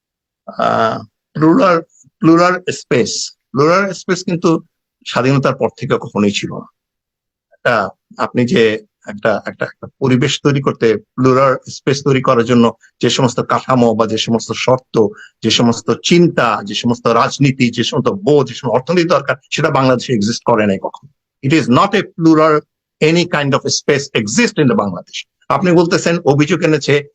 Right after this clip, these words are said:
এ, এতগুলাকে জেলে নিয়ে গেছে। ভাই, জেলে নেওয়া তো সহজ। বাংলাদেশে কাউকে যদি আপ-, ধরেন, পুলিশ যদি দেখা যায়, পুলিশ আপনার পকেটে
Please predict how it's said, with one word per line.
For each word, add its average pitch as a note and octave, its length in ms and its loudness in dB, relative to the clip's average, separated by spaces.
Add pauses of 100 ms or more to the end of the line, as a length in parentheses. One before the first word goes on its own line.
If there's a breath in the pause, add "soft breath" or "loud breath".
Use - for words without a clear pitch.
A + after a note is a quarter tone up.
(140)
এ, C#3+ 60 0
এতগুলাকে C#3 580 0
জেলে C3+ 260 2
নিয়ে C#3+ 240 2
গেছে। C3 320 0 (220)
ভাই, F#3+ 120 4
জেলে G3 240 4
নেওয়া B3 160 2
তো B3 100 0
সহজ। - 600 0 (880)
বাংলাদেশে D#3+ 560 2
কাউকে E3+ 440 0
যদি F#3+ 240 0
আপ-, D3 460 -2
ধরেন, D3+ 260 2
পুলিশ E3 280 0
যদি E3 240 2 (200)
দেখা C#3 240 0
যায়, E3 220 -2 (300)
পুলিশ D#3+ 280 2
আপনার D#3+ 380 0 (120)
পকেটে D3 560 0